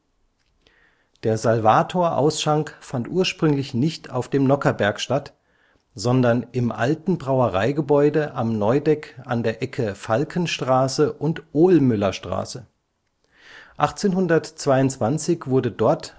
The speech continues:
auf dem Gelände des Paulanergartens für den ganzjährigen Ausschank des Fastenbiers die Wirtschaft Zacherlgarten errichtet, die bis zweitausendacht bestand.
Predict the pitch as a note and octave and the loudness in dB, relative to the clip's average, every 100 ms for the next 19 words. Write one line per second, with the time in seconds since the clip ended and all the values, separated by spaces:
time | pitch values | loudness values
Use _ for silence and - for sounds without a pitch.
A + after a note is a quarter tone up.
0 | - C3 - B2+ B2+ A#2+ A#2 F#3 D#3 C#3 | -4 -4 0 0 2 2 2 0 -2 -6
1 | - C3+ A#2+ A2+ D3+ C#3+ B2+ C3 D3+ - | -4 0 4 4 4 2 0 -2 -2 -4
2 | - C#3+ B2 A2+ A#2+ D3 D#3 C3+ C3 B2+ | -4 -2 0 2 0 0 0 0 0 -4
3 | G2 A#2 - - C3+ C#3 - B2 - C3 | -4 -4 -4 -2 -2 -4 -8 -10 -6 -4
4 | C#3 - C#3 B2+ A#2+ B2+ - - _ _ | -4 -4 -4 -2 -2 -2 -4 -8 _ _
5 | _ - G2+ F#2 A2+ - C3+ B2+ - - | _ -14 -8 -2 -2 0 -2 -4 -8 -6
6 | - D3 C#3+ G#2+ G2 F#2+ - G#2+ G2+ G#2 | -4 -2 -2 -4 -4 -8 -8 -10 -8 -4
7 | A2+ - D#3+ D#3 - _ _ _ _ - | -4 -4 -6 -6 -10 _ _ _ _ -6
8 | F#3 - - A#2+ C3+ C3+ D3 E3 - G2+ | -2 -2 0 0 2 0 -2 -4 -6 -8
9 | - - - - A#2 F#2 - | -10 -10 -6 -4 -4 -8 -12